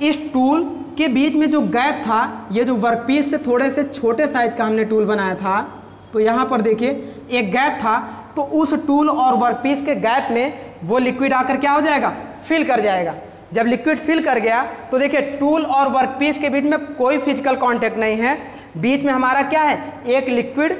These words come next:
फिल कर गया। उसी लिक्विड को हम या तो डाई इलेक्ट्रिक फ्लूइड कहते हैं या इलेक्ट्रोलाइट फ्लूइड कहते हैं, सिंपल सा, जैसे एन ए सी एल मतलब नमक का घोल अगर हम कह दें तो हमने यहाँ पे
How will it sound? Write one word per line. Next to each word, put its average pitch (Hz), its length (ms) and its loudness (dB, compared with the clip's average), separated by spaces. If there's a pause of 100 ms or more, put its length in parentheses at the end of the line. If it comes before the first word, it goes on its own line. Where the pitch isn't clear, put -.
(200)
फिल 294 220 0
कर 247 180 2
गया। 226 180 2
उसी 233 240 2
लिक्विड 254 340 0
को 254 100 0
हम 254 520 -2
या 226 180 0
तो 254 140 0
डाई 220 320 2
इलेक्ट्रिक 240 520 0
फ्लूइड 226 220 0
कहते 226 280 0
हैं 247 260 0 (280)
या 247 180 2 (100)
इलेक्ट्रोलाइट 254 600 0
फ्लूइड 240 280 0
कहते 226 240 0
हैं, 254 80 2
सिंपल 247 400 0
सा, 254 200 0 (320)
जैसे 233 260 2 (180)
एन 247 180 2
ए 262 80 2
सी 233 220 -4
एल 226 200 2 (340)
मतलब 214 420 0
नमक 233 380 0
का 269 580 -2
घोल 247 280 2
अगर 233 180 2
हम 226 160 -2
कह 202 180 2
दें 226 160 0 (280)
तो 226 80 -2
हमने 220 240 0
यहाँ 233 240 2
पे 294 80 0